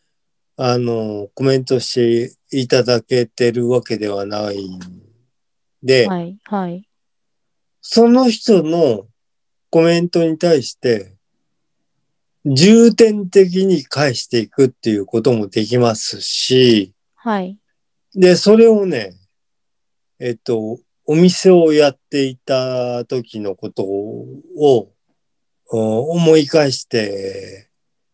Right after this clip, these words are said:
Speaker 1: 考えてる時に、
Speaker 2: はい。
Speaker 1: カウンター、僕はカウンター内にいるんで、
Speaker 2: はい。
Speaker 1: 目の前の、ま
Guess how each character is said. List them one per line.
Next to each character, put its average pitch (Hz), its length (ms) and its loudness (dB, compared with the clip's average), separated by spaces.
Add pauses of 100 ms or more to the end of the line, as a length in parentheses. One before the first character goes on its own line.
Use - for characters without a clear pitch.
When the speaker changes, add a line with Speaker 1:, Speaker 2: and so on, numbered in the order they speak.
Speaker 1:
考 123 120 -2 (220)
え 113 120 0
て 101 180 -4
る 95 140 -6
時 104 320 -6
に、 101 560 -4
Speaker 2:
は 196 300 -8
い。 175 200 -14 (800)
Speaker 1:
カ 175 180 4
ウ 190 40 2
ン 185 160 0
タ 202 80 2
ー、 180 460 2
僕 175 320 -2
は 123 100 -6 (100)
カ 147 160 -2
ウ 151 60 0
ン 143 100 -6
タ 147 140 -2
ー - 20 -2
内 110 300 -6
に 98 480 -8 (100)
い 131 180 2
る 113 140 0
ん 95 140 -8
で、 92 280 -6 (280)
Speaker 2:
は 196 240 -6
い。 175 160 -14 (680)
Speaker 1:
目 143 220 4
の 175 140 6
前 170 280 4
の、 135 360 -2 (1080)
ま 147 360 0